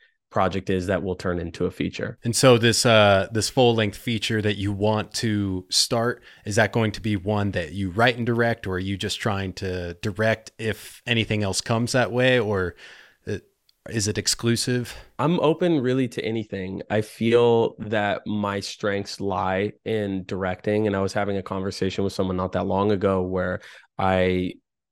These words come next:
Speaker 1: spoke on that exactly, that I've really only, and, and I do have a love for writing, but honestly, I've really only written out of necessity, because I'm, I'm a very firm believer that if the opportunity is not there, you have to make it for yourself.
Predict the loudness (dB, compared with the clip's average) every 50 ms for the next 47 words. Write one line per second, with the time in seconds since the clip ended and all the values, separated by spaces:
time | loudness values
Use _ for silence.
0 | _ _ _ _ _ _ _ -10 -8 -8 -6 0 2 4 4 4 2 2 2 2
1 | 2 2 2 2 0 0 -4 -8 -8 -4 -4 -2 -2 -2 -2 -4 -6 -6 -6 -4
2 | -4 -4 -4 -6 -6 -8 -6 -2 0 0 0 0 -2 -6 _ _ 0 0 0 0
3 | -2 -6 -6 -2 2 2 4 4 4 2 2 2 0 0 -2 -2 -4 -4 -2 -2
4 | -2 0 0 0 0 0 0 0 0 0 0 -4 -4 -4 -2 -4 -4 -4 -4 -4
5 | -2 0 0 0 0 0 -2 -2 -4 -4 -6 -6 -8 -8 -8 _ -4 -4 -2 -2
6 | -2 -4 -6 -6 -4 -4 -2 -2 -2 -4 -6 -10 -8 -4 -4 -2 0 0 -2 -2
7 | -4 -4 -4 -4 -4 -4 -2 -4 -4 -4 -4 -6 -8 -6 -8 -8 -6 -2 -2 -2
8 | -2 -2 -2 0 0 0 -2 -4 -10 -20 -20 -20 -20 _ _ _ -4 -4 -2 0
9 | 0 2 4 4 4 4 2 0 -4 -8 _ -16 -20 _ _ _ _ -2 -2 0
10 | 0 0 0 2 2 2 2 4 4 4 4 4 2 0 0 0 0 0 0 0
11 | 0 0 0 0 0 0 -2 -4 -2 -2 -2 -4 -6 -6 -4 -2 -2 -2 -4 -6
12 | -8 -6 -4 -2 -2 -4 -4 -4 -6 -6 -4 -2 0 0 0 0 0 0 -2 -4
13 | -4 -4 -4 -4 -4 -6 -8 -6 -6 -4 -4 -4 -2 0 0 2 2 0 0 -2